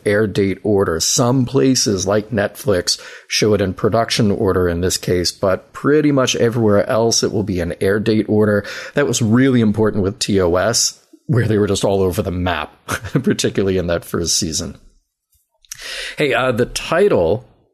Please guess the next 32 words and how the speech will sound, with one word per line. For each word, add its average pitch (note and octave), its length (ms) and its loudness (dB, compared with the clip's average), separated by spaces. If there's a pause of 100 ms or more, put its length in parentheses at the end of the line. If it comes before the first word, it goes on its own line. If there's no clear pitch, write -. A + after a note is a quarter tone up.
to C3 120 -2
this - 520 -2
show F#2 360 0
might G2+ 300 0
sound F2 320 -2
familiar. F2 460 -2
There G2 180 0
is G2+ 140 2
a A2 100 2
very G#2+ 380 2
similarly A2+ 640 2
titled G#2 480 0
episode G#2 520 0
from A2+ 140 -2
the G#2 140 0
first - 400 -2
season G2+ 340 0
of F#2+ 100 -2
Star G2 280 0
Trek - 280 -2
Discovery, A2+ 720 0 (340)
What's G2+ 420 -2
Past - 500 -4
Is F#2 160 -2
Prologue. G#2+ 720 2 (440)
It's - 200 -2
a - 20 4
line C#3+ 500 0 (220)
from A2 300 0
Shakespeare's G2+ 800 0
The F#2+ 120 -2
Tempest, - 760 -2